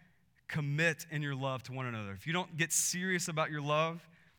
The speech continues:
and are earnest about your love, here's what you're missing out on. Tim Keller, a pastor and author in New York, says it so well.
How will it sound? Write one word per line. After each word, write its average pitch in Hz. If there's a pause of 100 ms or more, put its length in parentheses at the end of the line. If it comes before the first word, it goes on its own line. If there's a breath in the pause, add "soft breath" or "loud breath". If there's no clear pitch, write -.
(160 soft breath)
and 131
are 127
earnest 160
about 147
your 139
love, 143
here's 175
what 185
you're 147
missing 139
out 127
on. 107
Tim 156
Keller, 143 (560 loud breath)
a 127
pastor 147
and 127
author 139
in 120
New 117
York, 131
says 135
it 127
so 156
well. 104